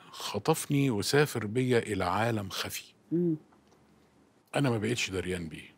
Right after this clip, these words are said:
Speaker 2: مم.
Speaker 1: أنا بقيت أسير عين مروان حامد.
Speaker 2: مم.
Speaker 1: أسير ملاحظه. آه، يعني أعمل الشط وأبص له بس.
Speaker 2: مم.
Speaker 1: خلاص.
Speaker 2: مم.
Speaker 1: هو اللي قال لي فيما بعد
Speaker 2: مم.
Speaker 1: إنه أنت مختلف.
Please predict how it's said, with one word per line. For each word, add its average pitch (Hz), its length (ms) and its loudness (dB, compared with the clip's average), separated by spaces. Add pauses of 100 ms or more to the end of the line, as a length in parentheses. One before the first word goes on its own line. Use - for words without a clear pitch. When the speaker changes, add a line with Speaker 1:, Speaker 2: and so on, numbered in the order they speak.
(140)
Speaker 2:
مم. 185 200 0 (120)
Speaker 1:
أنا 104 140 -2
بقيت 110 420 0
أسير 131 480 0 (720)
عين 113 300 2
مروان 98 340 0
حامد. - 200 -14 (240)
Speaker 2:
مم. 170 240 4
Speaker 1:
أسير 123 480 0
ملاحظه. 92 600 -6 (680)
آه، 123 180 -6
يعني 139 360 0
أعمل 143 260 0
الشط - 380 -2
وأبص 107 360 -6
له 92 240 -4
بس. - 240 -12
Speaker 2:
مم. 185 300 -2 (180)
Speaker 1:
خلاص. - 460 -14 (120)
Speaker 2:
مم. 185 180 0 (300)
Speaker 1:
هو 247 440 12
اللي 170 240 12
قال 208 200 10
لي 175 200 8
فيما 151 420 4
بعد 104 440 8 (160)
Speaker 2:
مم. 190 260 -2 (1000)
Speaker 1:
إنه 120 320 6
أنت 160 260 4
مختلف. 107 800 -4